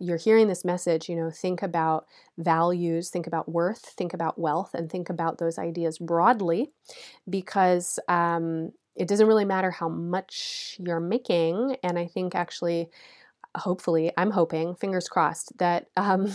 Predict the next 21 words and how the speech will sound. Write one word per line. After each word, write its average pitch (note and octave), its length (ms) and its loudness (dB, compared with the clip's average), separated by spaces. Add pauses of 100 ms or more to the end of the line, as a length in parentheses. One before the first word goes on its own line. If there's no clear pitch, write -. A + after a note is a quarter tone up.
(180)
<laughs> - 200 -20
society A3 580 4
at F#3 160 0
large, F3+ 640 0 (300)
our F3+ 80 0
global F#3 320 2
society F3+ 480 0
at - 100 -2
large, F3 340 -2
is D#3+ 120 -2
on E3 100 -2
the E3 80 -4
brink E3+ 300 -2
of G3+ 80 -8
a G3 60 -8
pretty A#3+ 240 0
big A3+ 200 2
transition A#3 600 -2
where D#3+ 180 -2
we're E3 180 0
recognizing F#3 760 -2